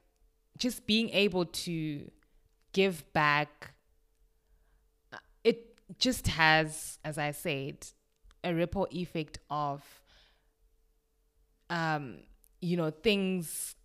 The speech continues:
in your own, uh, with, with the other financial aspects of your life just working together. It just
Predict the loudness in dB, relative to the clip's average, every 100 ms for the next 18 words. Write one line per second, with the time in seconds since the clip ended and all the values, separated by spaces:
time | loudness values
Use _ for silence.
0 | -4 0 4 4 4 4 6 2 0 -4
1 | -8 -12 _ _ -4 0 0 0 -2 0
2 | 0 2 4 4 2 -2 -2 -2 -4 -8
3 | -8 -8 -8 -12 -14 -14 -12 -10 -8 -8
4 | -10 -10 -8 -8 -10 -12 -10 -10 -12 -16
5 | -16 -20 _ _ _ -10 -8 -6 -8 -8
6 | -10 -14 -18 _ _ _ _ -2 -2 0
7 | -2 -2 -10 -20